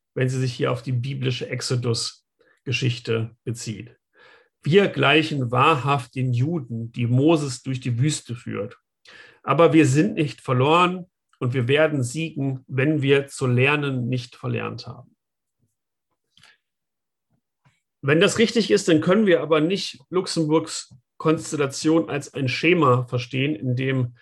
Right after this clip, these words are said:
einfach jedes Element leicht durch ein anderes Element ersetzt werden kann.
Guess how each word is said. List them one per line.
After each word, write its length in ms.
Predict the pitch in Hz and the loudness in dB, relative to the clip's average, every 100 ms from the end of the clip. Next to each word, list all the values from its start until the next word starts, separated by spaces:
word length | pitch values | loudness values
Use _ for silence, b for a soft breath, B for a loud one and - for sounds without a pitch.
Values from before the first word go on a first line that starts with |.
| b _ _ | b _ _
einfach 760 | 135 143 143 135 135 135 120 - _ - - | -2 -2 0 -2 -2 -10 -14 -16 _ -20 -4
jedes 360 | 135 151 143 - | 2 2 2 -2
Element 580 | 135 127 127 147 - | -2 0 0 -2 -6
leicht 400 | 127 127 147 - | -4 -2 -2 -2
durch 160 | 139 123 | -8 -6
ein 140 | 127 | -8
anderes 460 | - 139 139 131 123 | -6 -6 -4 -4 -4
Element 640 | 127 120 117 120 117 - _ | -4 -2 0 0 -2 -8 _
ersetzt 440 | 123 120 147 - 123 | -8 -4 -6 -6 -10
werden 300 | 104 107 110 | -10 -10 -14
kann. 260 | 107 107 | -14 -14